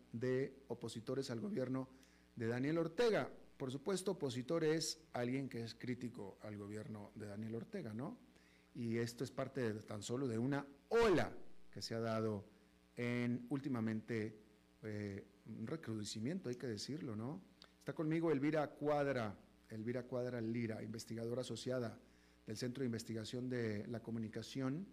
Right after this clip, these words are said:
y el Instituto de Estudios Estratégicos y Políticas Públicas de Nicaragua. Ella se encuentra en Costa Rica, exiliada,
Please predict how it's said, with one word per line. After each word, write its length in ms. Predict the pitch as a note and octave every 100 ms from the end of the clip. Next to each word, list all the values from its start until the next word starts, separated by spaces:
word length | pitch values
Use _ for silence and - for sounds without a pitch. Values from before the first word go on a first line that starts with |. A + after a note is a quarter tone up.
| - - - -
y 60 |
el 80 | A2+
Instituto 400 | A2 A2+ B2 A#2+
de 60 | B2+
Estudios 300 | A#2 B2+ B2+
Estratégicos 540 | B2+ A#2+ B2 B2+ A#2+ A2
y 20 |
Políticas 520 | - A2+ A#2 B2 A#2+
Públicas 720 | - C3+ A#2 A#2+ C3+ D3+ -
de 260 | A2+ A2 G#2+
Nicaragua. 720 | A2+ B2 A#2+ A#2+ A2+ C#3 A3 - - - - - -
Ella 320 | G#2+ G#2+ A#2 A2
se 100 | A2+
encuentra 640 | G#2+ A#2 A2+ A#2+ A2+ A2+ -
en 200 | F#3+ G#3
Costa 280 | F#3+ - A#2
Rica, 380 | B2 A#2+ A#2 - -
exiliada, 720 | D#3+ - C#3 B2 A2 A2